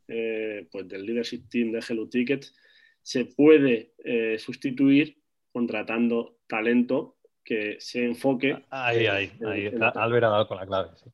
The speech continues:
Speaker 1: en otro, en, como en otra línea de negocio.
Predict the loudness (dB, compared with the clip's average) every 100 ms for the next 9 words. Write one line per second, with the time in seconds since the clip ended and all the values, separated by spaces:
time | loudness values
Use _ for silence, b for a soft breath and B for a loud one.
0 | _ -2 0 0 -4 -6 _ _ -6 -6
1 | -6 0 4 4 4 4 2 2 -2 -10
2 | -14 -20